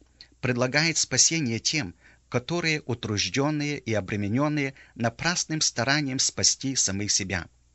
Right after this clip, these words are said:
Неверующий может найти покой только, когда он прекратит свои собственные старания и придет ко Христу за спасением. Но это не все. Что-то за этим следует.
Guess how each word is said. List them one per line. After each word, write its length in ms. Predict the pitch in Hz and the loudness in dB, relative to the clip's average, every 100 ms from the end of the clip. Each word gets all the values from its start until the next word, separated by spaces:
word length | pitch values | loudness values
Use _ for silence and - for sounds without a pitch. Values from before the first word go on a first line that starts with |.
| - - - - - | -20 -20 -20 -20 -2
Неверующий 600 | 139 165 208 196 - 175 | 0 4 2 6 4 4
может 400 | 165 170 175 - | 0 0 -2 0
найти 340 | 147 147 180 | -2 0 -4
покой 380 | 170 139 - 143 | -4 -6 -2 -4
только, 520 | - 185 180 - 90 - - - | -2 -2 -2 -2 -10 -12 -20 -4
когда 380 | 117 107 151 - | -2 2 0 0
он 160 | 127 120 | -4 -2
прекратит 560 | 123 117 117 117 160 | -4 -2 -4 -2 -2
свои 260 | - 113 113 | 0 0 0
собственные 640 | - 165 - - 110 107 | 0 2 0 0 0 0
старания 720 | 98 - - 107 98 98 110 139 - - - - | 0 -2 -4 0 2 0 -4 -10 -20 -20 -16 -4
и 100 | 139 | -2
придет 400 | 127 113 139 - | -2 0 -2 -2
ко 100 | 127 | -8
Христу 460 | - 107 - 123 | -4 -2 -2 -2
за 100 | 123 | -4
спасением. 640 | 113 - 101 113 98 80 78 - _ - _ _ _ | -2 0 0 0 -2 -6 -12 -20 _ -20 _ _ _
Но 140 | - 131 | -2 0
это 220 | 131 123 | 0 -2
не 140 | 139 143 | -4 2
все. 280 | - 123 - _ - _ | 2 0 -8 _ -20 _
Что-то 500 | - - 185 175 107 - | -6 -2 -2 -4 -6 -2
за 120 | 107 | -2
этим 340 | 117 101 120 | 0 -4 0
следует. 580 | - 135 143 92 - - | 0 2 -2 -4 -12 -16